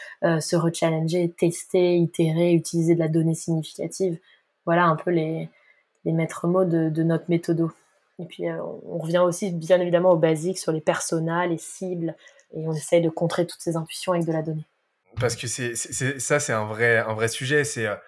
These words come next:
Speaker 2: je pense que quand, quand vous commencez à discuter avec des clients, et ça, c'est, euh, c'est le cas dans, dans toutes les boîtes, hein, on a tous des préjugés, on a tous des a priori, on a tous, euh, le sentiment d'en connaître beaucoup plus que ce qu'on ne connaît réellement sur son marché, sur son produit, sur la compréhension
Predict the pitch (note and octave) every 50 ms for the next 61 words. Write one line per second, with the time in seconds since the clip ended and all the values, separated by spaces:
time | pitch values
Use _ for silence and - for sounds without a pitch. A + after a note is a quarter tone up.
0 | - - - _ _ - - - A#2+ - - B2+ A2+ - A#2+ A#2 A#2 C3 - A#2+
1 | A#2 A#2+ - B2 A#2 A2+ - C3 A#2 A2 G#2+ - - - B2 A2+ A2+ A2 A2 A2
2 | - - C3+ C#3 C3+ B2 A2 - - A#2 A2+ - A2 G#2 G2 F#2+ - - - _
3 | _ - - G#2+ G#2+ - A#2 G#2+ G#2 G2+ G#2 - G#2 G#2 - - - - A#2+ G#2+
4 | A#2 A2+ A2 - G2 G2 G2 G2+ G2 F#2+ - - - A#2+ A2 A2+ - - - G#2
5 | G#2 G#2 A#2 C3 A#2 G#2 G2 - - - - - A2 - - - A#2+ A2 G#2 A2+
6 | A#2+ B2+ B2 _ _ _ _ _ G#2+ G2+ G2+ G2 - - B2 - - A#2 G#2 G2+
7 | - - _ _ _ - G#2+ G#2+ - - G#2+ G#2 - - A2+ A2+ G#2+ G#2 - -
8 | G#2 G2+ G2 A2 A2 - A2+ G#2+ - A#2+ A2 - - G#2 - - - - G#2 G2
9 | F#2+ F#2+ F#2+ F#2+ F#2+ F#2 F#2+ F#2+ F#2+ G2 G2 - G#2+ G#2+ G#2+ G2+ A2 G#2+ G#2 G#2
10 | G#2+ A#2 B2 - _ _ _ _ _ _ _ B2 A#2 - G#2+ - - A2+ A2 G#2+
11 | G2+ - - A2 A2 A2 A2 - - G#2 - A#2 G#2 - - A2 G#2+ A2 A2 A2+
12 | G#2+ - - G2 G2 F#2+ - - C3+ B2 - - C3+ B2+ A#2+ A#2 A#2 - - B2+
13 | A#2+ A#2+ A#2+ B2+